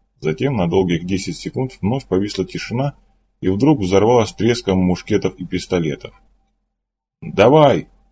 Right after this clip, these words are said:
Ширяев кивнул флебустьером. Пираты торопливо бросились вдоль улиц, разбились на пары и тройки и принялись старательно наводить панику.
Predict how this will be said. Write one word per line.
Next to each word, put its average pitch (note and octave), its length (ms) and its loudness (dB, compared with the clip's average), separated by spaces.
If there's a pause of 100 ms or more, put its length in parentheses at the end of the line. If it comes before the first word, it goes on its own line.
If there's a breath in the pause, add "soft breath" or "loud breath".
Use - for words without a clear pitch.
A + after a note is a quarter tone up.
(280)
Ширяев F2+ 380 0
кивнул F#2 320 -2
флебустьером. E2 760 -4 (880)
Пираты A#2+ 340 -2
торопливо G#2 480 -2
бросились F#2 520 0
вдоль F2 320 -8
улиц, A#2+ 320 -2
разбились G2 520 -4
на F2+ 80 -2
пары F2 320 2
и - 20 -2
тройки C#3 500 -6 (340)
и G#2 80 -6
принялись C#3+ 420 -2
старательно A2+ 500 0
наводить F#2+ 440 0
панику. D#2+ 500 -4